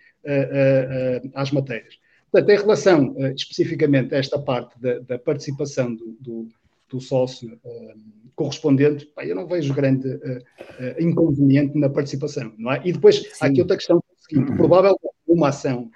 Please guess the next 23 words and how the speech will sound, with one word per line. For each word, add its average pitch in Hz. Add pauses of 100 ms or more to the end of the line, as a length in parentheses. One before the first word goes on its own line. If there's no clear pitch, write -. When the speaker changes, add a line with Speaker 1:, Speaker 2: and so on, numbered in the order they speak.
(120)
Speaker 1:
numa 139
Assembleia 135
Ordinária, 135 (420)
para 185
votação, 139
quer 135
seja 139
para 139
votação 135
de 135
orçamento, 131
para 135
votação 135
de 131
contas, 131
ou 135
seja, 135 (340)
eh, 131
outra, 135
outra, 120
outra 143
questão 139
qualquer, 135